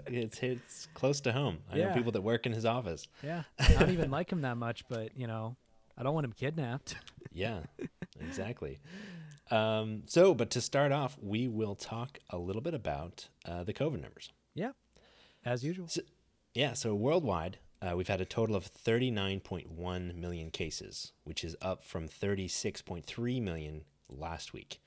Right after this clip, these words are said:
Speaker 1: which is nearly an eight percent increase week over week, which is the biggest single week increase we've seen in, in a while. Um, we've had one point one million deaths worldwide, which is up from one point zero six million last week, which is a three point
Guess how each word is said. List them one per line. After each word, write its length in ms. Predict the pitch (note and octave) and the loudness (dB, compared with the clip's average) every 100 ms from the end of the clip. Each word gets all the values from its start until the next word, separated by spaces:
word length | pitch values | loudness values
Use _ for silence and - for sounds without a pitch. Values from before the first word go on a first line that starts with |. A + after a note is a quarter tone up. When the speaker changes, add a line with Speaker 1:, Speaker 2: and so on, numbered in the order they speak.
| - _ | -20 _
Speaker 1:
which 160 | G2 F#2 | 0 0
is 100 | F2+ | 0
nearly 260 | F#2+ F#2 | 0 0
an 120 | F2 - | -4 -2
eight 240 | G2+ A2 - | -2 -2 -4
percent 340 | A#2 G2+ F2+ | -8 -6 -8
increase 640 | - E2 - D#2 D2 - - _ _ _ _ | -10 -12 -8 -8 -6 -6 -8 _ _ _ _
week 120 | D2+ | -8
over 160 | D#2+ C2+ | -6 -8
week, 280 | - - - _ _ _ _ _ | -12 -16 -20 _ _ _ _ _
which 300 | F#2+ G2 - | 0 2 2
is 160 | - G#2+ | -2 2
the 100 | A2+ | 2
biggest 720 | G#2 G2+ C#3 C#3+ C#3 C3 - | 2 4 6 6 4 4 -2
single 560 | - - A#2+ A#2 A2 G#2 | -4 -2 0 2 4 4
week 280 | F#2+ F#2+ - | 4 0 -4
increase 420 | F2 F2 F2+ - | -8 -6 -6 -6
we've 140 | E2 | -10
seen 340 | - F2 D#2+ - | -6 -6 -6 -10
in, 340 | - E2 D#2 D2+ | -12 -10 -10 -12
in 120 | - | -10
a 80 | D#2 | -10
while. 340 | C#2 C#2+ - - _ _ _ _ _ _ - | -10 -10 -14 -20 _ _ _ _ _ _ -2
Um, 360 | F2+ F2 E2+ - | 0 0 -4 -2
we've 140 | A2 | 2
had 160 | A#2 G#2+ | 2 4
one 220 | B2 C#3+ | 2 2
point 200 | C#3+ C3 | 0 -2
one 260 | G2+ G#2 G2 | -2 -2 0
million 260 | G2 F#2 | 0 0
deaths 360 | F2 F#2 - - | 0 0 -2 -6
worldwide, 560 | F#2+ F#2 E2 E2+ F2 G#2 | -4 -4 -2 -2 -2 -4
which 160 | F#2+ | -4
is 100 | F2 | -2
up 140 | F2+ - | -2 -4
from 340 | - E2 D#2+ - | -6 -6 -8 -8
one 220 | F2 F2+ | -6 -6
point 280 | F2 F2+ D2 | -6 -8 -8
zero 520 | E2+ F#2 F#2+ E2+ E2 - | -6 -4 -2 -4 -8 -10
six 520 | - - - - - - | -8 -2 -2 -2 -8 -8
million 300 | F2 D#2+ D2 | -8 -6 -6
last 320 | D2+ D2+ - | -8 -8 -10
week, 220 | D2 C#2+ | -12 -10
which 100 | E2 | -8
is 120 | D#2 D#2+ | -8 -8
a 40 | |
three 300 | - - G2 | -8 -4 -4
point 240 | - F2 | -4 -12